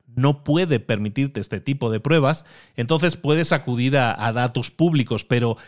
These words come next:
eh, siempre que puedas, y ahí podríamos reconectar este libro en este punto con Lean Startup, que es un libro que habla mucho de cómo comenzar a hacer pruebas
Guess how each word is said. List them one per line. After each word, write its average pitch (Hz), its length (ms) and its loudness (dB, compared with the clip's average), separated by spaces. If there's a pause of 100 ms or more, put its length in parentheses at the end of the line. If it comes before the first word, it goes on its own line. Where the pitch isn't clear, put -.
(180)
eh, - 320 -4 (180)
siempre 185 760 -2
que 120 160 -2
puedas, 170 560 -2
y 113 120 -4
ahí 127 280 2
podríamos 123 480 0
reconectar 117 500 0
este 123 200 0
libro 127 280 2
en 104 80 -2
este 117 180 -4
punto 135 560 -2
con 101 280 -6
Lean 139 180 2
Startup, 143 500 0
que 127 80 -8
es 107 80 -8
un 101 120 -4
libro 104 200 -4
que - 160 -12
habla 107 300 -2
mucho 120 300 -2
de 104 120 -4
cómo 170 360 0
comenzar 147 380 0
a 143 40 2
hacer 135 280 0
pruebas 165 460 4